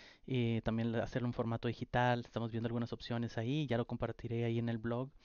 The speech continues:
Eh, y como les había dicho, la, la idea es hacer esto en público, crearlo, construir en público.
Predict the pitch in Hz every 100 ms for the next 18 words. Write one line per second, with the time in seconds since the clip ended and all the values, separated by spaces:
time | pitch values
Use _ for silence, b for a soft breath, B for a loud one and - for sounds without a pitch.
0 | B B B - 117 117 113 110 107 107
1 | 113 110 117 117 127 165 127 110 - 113
2 | 110 113 117 120 113 120 123 117 - -
3 | 117 - 117 113 139 175 - 170 - 120
4 | 120 123 123 117 - - 127 - 117 127
5 | 131 - 127 143 -